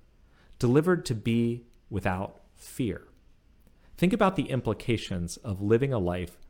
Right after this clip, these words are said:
with no fear. Nothing to be afraid of ever. And that's why the gospel that Zechariah is pointing to, that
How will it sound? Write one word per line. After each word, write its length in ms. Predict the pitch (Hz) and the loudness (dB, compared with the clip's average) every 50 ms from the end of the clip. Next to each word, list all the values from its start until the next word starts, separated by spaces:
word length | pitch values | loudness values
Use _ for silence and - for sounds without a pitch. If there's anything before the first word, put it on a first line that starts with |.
| _ - | _ -6
with 200 | 110 98 - - | -6 -6 -4 -2
no 180 | 104 98 98 98 | -2 0 0 -2
fear. 420 | 95 - - 101 95 - 101 - - - - _ _ - - - _ _ _ _ _ _ _ _ _ _ _ - | -4 -6 -8 -8 -8 -8 -12 -20 -20 -20 -20 _ _ -20 -20 -20 _ _ _ _ _ _ _ _ _ _ _ -2
Nothing 420 | 110 113 127 139 - - 165 165 156 | 2 2 2 2 2 0 0 0 0
to 100 | 165 147 | 0 0
be 100 | 147 143 | 0 0
afraid 340 | 123 - - 107 101 92 | -2 -2 -2 -2 0 0
of 180 | 92 90 87 - - - | -2 -2 -6 -8 -14 -14
ever. 340 | 98 92 92 85 98 107 _ _ _ _ _ _ _ _ _ _ _ _ _ _ _ _ _ _ _ _ _ _ _ _ _ _ _ _ _ _ _ _ _ _ _ _ _ _ _ _ _ _ _ _ _ _ _ _ _ _ _ _ _ _ _ - - - - | -12 -12 -12 -14 -16 -18 _ _ _ _ _ _ _ _ _ _ _ _ _ _ _ _ _ _ _ _ _ _ _ _ _ _ _ _ _ _ _ _ _ _ _ _ _ _ _ _ _ _ _ _ _ _ _ _ _ _ _ _ _ _ _ -20 -20 -16 -6
And 120 | - 120 135 | -4 -2 0
that's 260 | 156 185 190 - - | 0 -2 -2 -2 0
why 300 | 156 135 123 120 117 110 | 0 2 2 2 0 -2
the 140 | 104 110 104 | 0 -2 -2
gospel 800 | 104 98 123 117 127 135 - - - - - 90 85 87 - _ _ _ _ _ _ _ - _ _ _ _ _ - - - - | -2 0 0 0 0 0 -2 -8 -10 -8 -8 -10 -10 -10 -16 _ _ _ _ _ _ _ -20 _ _ _ _ _ -20 -20 -16 -10
that 460 | - 107 123 120 113 - - - - _ - _ _ _ - _ _ _ _ _ - - | 0 2 2 2 2 0 -6 -18 -20 _ -20 _ _ _ -20 _ _ _ _ _ -8 -2
Zechariah 580 | - 151 151 147 - 127 120 117 123 131 135 | 2 2 2 2 2 0 0 2 2 0 0
is 200 | 127 110 107 - | 0 -2 -4 -6
pointing 380 | - - - 117 117 123 131 127 | -6 -6 -6 -4 -4 -4 -6 -6
to, 280 | - - 135 135 143 - - | -6 -8 -8 -8 -8 -8 -4
that 160 | 117 110 - | -4 -4 -4